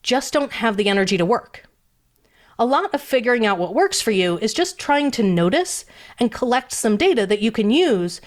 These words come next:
to try new techniques and new tools. Ashley Gartland realized she needed more breaks, so she started planning her work to allow her to take one week off per month.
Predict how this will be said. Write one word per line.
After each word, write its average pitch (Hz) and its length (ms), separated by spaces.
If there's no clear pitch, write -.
to 233 80
try 214 320
new 180 180
techniques 220 680
and 208 120
new 220 140
tools. - 560
Ashley 302 360
Gartland 262 420
realized 196 520
she - 200
needed 226 280
more 190 180
breaks, 208 460
so 262 200
she 294 200
started 240 340
planning 226 280
her 226 120
work 196 240
to 233 180
allow 185 280
her 214 120
to 208 140
take 180 300
one 262 240
week 294 180
off 196 320
per 208 140
month. - 340